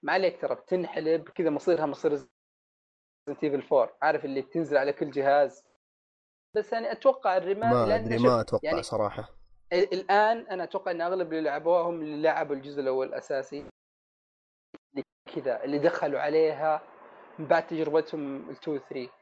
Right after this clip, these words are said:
Speaker 1: ف، يعني، إحنا لأننا عارفين اللعبة قديمة، وأغلب اللي لعبوها على وقتها، يعني، عارفين كيف كانت الميكانيكيات، فتقدر تت-، يعني، تتفهم أو تتقبل كيف إن عيوب الجيم بلاي الموجودة،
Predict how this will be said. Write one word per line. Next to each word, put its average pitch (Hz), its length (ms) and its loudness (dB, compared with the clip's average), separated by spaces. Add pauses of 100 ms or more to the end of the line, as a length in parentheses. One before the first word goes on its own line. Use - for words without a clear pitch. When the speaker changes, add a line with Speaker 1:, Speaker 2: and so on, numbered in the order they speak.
(120)
Speaker 1:
ف، 190 40 8 (1000)
يعني، 170 340 -2
إحنا - 200 -6
لأننا 202 360 0
عارفين 180 340 0
اللعبة 147 320 0
قديمة، 135 720 -2 (280)
وأغلب 196 420 6
اللي 175 120 0
لعبوها 165 320 2
على 156 220 0
وقتها، 156 580 -4 (120)
يعني، 160 160 -4
عارفين 170 420 0
كيف 175 220 -6
كانت 165 280 -4
الميكانيكيات، 160 880 -2 (380)
فتقدر 208 460 2
تت-، - 200 -2 (280)
يعني، 160 260 0 (120)
تتفهم 202 640 -2
أو 175 100 -2
تتقبل 180 600 -2
كيف 185 320 -4
إن 160 400 -2 (140)
عيوب 170 300 4
الجيم 156 300 -2
بلاي 147 420 -6 (920)
الموجودة، 170 880 0